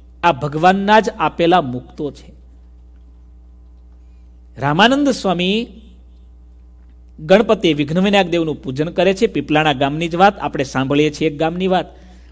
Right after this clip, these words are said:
સ્વામી પૂજન કરે છે ને અચાનક થયું એવું. વિઘ્ન વિનાયક દેવની મૂર્તિ જ્યાં મૂકી છે, મૂર્તિ ન દેખાય,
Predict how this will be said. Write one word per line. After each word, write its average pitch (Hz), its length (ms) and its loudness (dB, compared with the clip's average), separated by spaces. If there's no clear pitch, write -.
સ્વામી 226 280 2
પૂજન 190 340 0
કરે 170 300 2
છે 170 140 -6
ને 143 60 -8
અચાનક 156 460 -2
થયું 143 240 -4
એવું. 143 300 -4
વિઘ્ન 139 320 -2
વિનાયક 220 340 4
દેવની 185 300 4
મૂર્તિ 156 400 -2
જ્યાં 170 220 2
મૂકી 147 240 -6
છે, 156 180 -4
મૂર્તિ 143 380 -4
ન 143 100 -2
દેખાય, 147 480 -4